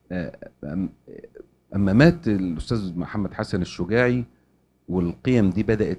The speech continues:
تتراخى بالتدريج، فجت سنة سبعين حصل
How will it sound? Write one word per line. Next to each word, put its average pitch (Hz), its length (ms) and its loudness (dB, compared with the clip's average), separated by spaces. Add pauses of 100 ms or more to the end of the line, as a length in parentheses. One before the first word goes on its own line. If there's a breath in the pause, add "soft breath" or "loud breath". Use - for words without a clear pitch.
تتراخى 104 840 0 (640)
بالتدريج، 107 680 2 (720)
فجت 104 240 -4
سنة 117 240 2
سبعين 95 540 0
حصل 92 480 -6